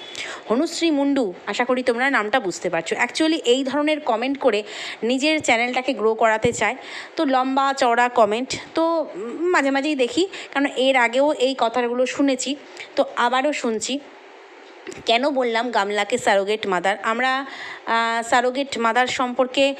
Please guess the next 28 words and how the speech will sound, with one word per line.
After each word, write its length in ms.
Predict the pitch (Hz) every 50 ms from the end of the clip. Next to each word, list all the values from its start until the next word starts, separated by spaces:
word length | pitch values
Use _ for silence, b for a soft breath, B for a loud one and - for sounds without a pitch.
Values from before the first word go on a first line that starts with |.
| B B B B
আমাদের 380 | - 233 233 254 254 269 277 254
মোটামুটি, 480 | 233 220 240 240 240 254 247 311 285 269 - - - - 226
উম, 180 | 214 208 208 202 -
কম 260 | 247 233 233 247 247
বেশি 220 | 269 269 - 311
সবারই 420 | 277 - 254 220 220 233 - 269 262
নলেজ 420 | 233 208 185 185 202 202 190 175
আছে। 280 | 175 160 - - - 160 - B B B B B B B B B B B
আচ্ছা, 200 | - 208 - 208
যাদের 380 | 180 180 226 226 233 294 311 294
নেই 260 | 262 254 254 277 294
তাদের 300 | 285 240 214 226 254 240
জন্য 280 | 226 254 254 254 254 214
বলি, 300 | 196 190 180 196 247 285 - - -
সারোগেট 560 | - - - 240 226 247 262 262 294 285 - 240
মাদার 360 | 240 226 226 226 254 262 262
হচ্ছে, 400 | 262 240 247 - - 233 240 269 269 B B B B B B B B
আহ, 480 | - 220 214 214 208 208 - - - 226
এমন 200 | 240 262 311 320
একজন 400 | 294 277 254 240 - 285 277 262
মহিলা 440 | 233 226 233 233 277 254 220 208 226
বা 180 | 220 233 240 -
এমন 300 | - 226 233 254 285 285
একজন 320 | 285 277 269 240 277 285 254
মা 380 | 226 208 214 233 240 254 277 269
যিনি 240 | 240 247 240 247 226
হতে 220 | 220 226 233 277
চলেছেন, 460 | 254 294 269 233 208 - 220 214 254